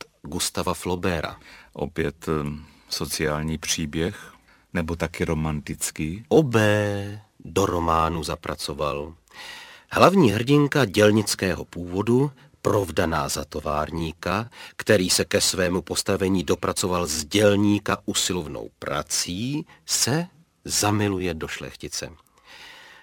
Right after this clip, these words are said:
Speaker 1: Aby uhájila čest své rodiny, spáchá sebevraždu.
Speaker 2: Takže žádný happy end?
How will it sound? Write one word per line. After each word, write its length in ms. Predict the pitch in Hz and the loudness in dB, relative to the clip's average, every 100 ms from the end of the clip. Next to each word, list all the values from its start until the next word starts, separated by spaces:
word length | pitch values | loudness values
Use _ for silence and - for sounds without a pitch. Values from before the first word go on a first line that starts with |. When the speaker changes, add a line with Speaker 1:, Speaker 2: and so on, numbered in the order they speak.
| _ 82 | _ 0
Speaker 1:
Aby 260 | 80 73 - | 2 0 -4
uhájila 680 | - 85 107 123 147 156 170 | -4 0 2 2 0 -2 -2
čest 340 | - 160 - | 0 -2 -2
své 300 | - 135 135 | -4 0 0
rodiny, 520 | 123 110 110 110 104 - _ _ _ _ | 0 0 0 0 -4 -12 _ _ _ _
spáchá 520 | - - 78 67 - 76 | -8 -2 -4 -4 -8 -6
sebevraždu. 720 | - 67 60 - - - - _ _ - | -8 -6 -8 -8 -10 -16 -16 _ _ -4
Speaker 2:
Takže 440 | 90 85 95 95 - | -4 0 2 2 2
žádný 720 | 104 101 95 92 85 87 85 | 0 4 6 4 2 0 2
happy 460 | 78 82 - 82 80 | 0 -4 -2 -2 0
end? 320 | 80 82 | -2 -4